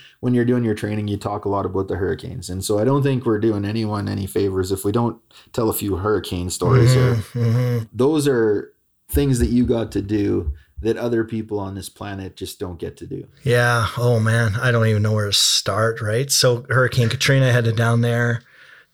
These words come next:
Speaker 2: You know, just it, it, I, oh boy. So we went down, our first deployment, I was down at Katrina for a number of days and then headed down for Hurricane Rita, which hit a few,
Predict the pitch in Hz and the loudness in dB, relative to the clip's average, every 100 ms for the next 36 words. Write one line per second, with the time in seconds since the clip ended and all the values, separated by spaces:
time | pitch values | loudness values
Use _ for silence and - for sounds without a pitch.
0 | _ 170 175 147 180 - 160 151 147 143 | _ 0 2 4 4 2 0 -2 -4 -12
1 | - _ _ - 117 143 - - - - | -14 _ _ -8 -6 -6 -8 -4 -2 -2
2 | - - - 123 110 101 - - 156 147 | -4 -8 0 2 2 -2 -10 -2 2 4
3 | 156 170 165 151 151 127 - 160 - - | 4 2 2 4 4 2 2 0 0 -2
4 | 135 139 131 123 123 - 135 135 120 - | 0 2 4 2 0 2 4 4 2 -4
5 | - - 127 131 123 - 117 113 117 117 | -2 0 2 2 0 -2 0 2 2 2
6 | 117 113 113 113 110 113 117 113 113 110 | 4 4 4 2 2 2 0 0 -2 -2
7 | 113 107 113 110 117 107 107 110 104 107 | -4 -2 0 0 -2 -2 -2 -4 -4 -4
8 | - 107 - 135 107 107 | -4 -4 -6 -8 -8 -8